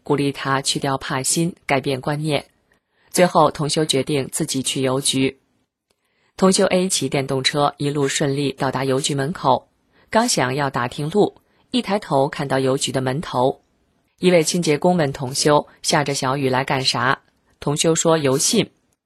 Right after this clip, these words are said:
清洁工将同修领到邮局，对工作人员说：“这位老人要邮信。”邮局职员热情地帮助同修办理了邮件。老同修 A 高兴地一路回到同修的家，双手合十，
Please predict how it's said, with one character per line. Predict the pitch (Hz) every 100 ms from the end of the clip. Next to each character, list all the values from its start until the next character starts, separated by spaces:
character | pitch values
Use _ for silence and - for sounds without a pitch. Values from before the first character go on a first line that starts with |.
| _ _
清 | - 196
洁 | - 160
工 | 175 180
将 | 175 175
同 | 165 131
修 | - 170 -
领 | 135
到 | 127 135
邮 | 131 135
局， | 165 - 131 143 - _
对 | 165 151
工 | 147 156
作 | 151
人 | 135
员 | 139 135
说 | - 156 147 - -
：“这 | -
位 | 151 143
老 | 127
人 | 131 131 151
要 | 147
邮 | 135 147
信。” | 180 - 196 - _ _ _ _ _ -
邮 | 180
局 | 180 165
职 | 151
员 | 139 135 143
热 | 147
情 | - 135
地 | 139
帮 | 156 156
助 | 147 135
同 | 151 135
修 | - 156
办 | 156 160 139
理 | 135
了 | 131
邮 | 131 135
件。 | - 156 - _ _ _ _ _ _ _
老 | 175 165
同 | 185 185
修 | 185 175
A | 180 180
高 | - - 151
兴 | 156 143
地 | 135
一 | 135 139
路 | 160 143
回 | 143
到 | 139 139
同 | 131 131
修 | 131 143
的 | 135
家， | - 151 147 - _ -
双 | - 156
手 | 170 131
合 | - 139
十， | 139 139 135 143